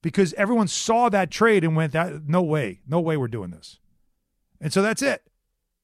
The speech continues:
So you're not getting that kind of an offer. And if you're saying, "Just get rid of him," then you're really not paying attention. And I don't have time for it. Just being honest.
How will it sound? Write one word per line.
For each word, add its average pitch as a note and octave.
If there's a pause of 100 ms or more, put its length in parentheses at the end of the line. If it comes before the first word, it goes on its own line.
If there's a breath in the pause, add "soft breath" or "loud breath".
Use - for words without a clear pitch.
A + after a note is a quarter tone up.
(580)
So -
you're F#3
not G3+
getting E3+ (320)
that E3
kind E3+
of D3
an D3+
offer. D3+ (340)
And D3+
if C3+
you're D#3+
saying, F#3+ (180 soft breath)
"Just -
get G3+
rid D#3+
of F#3
him," A#3+ (300)
then D#3+
you're D#3+
really D#3+
not C3
paying A#2
attention. E2+ (420)
And C3+
I D#3
don't E3+
have D3+
time B2
for -
it. -
Just -
being F3
honest. A#2+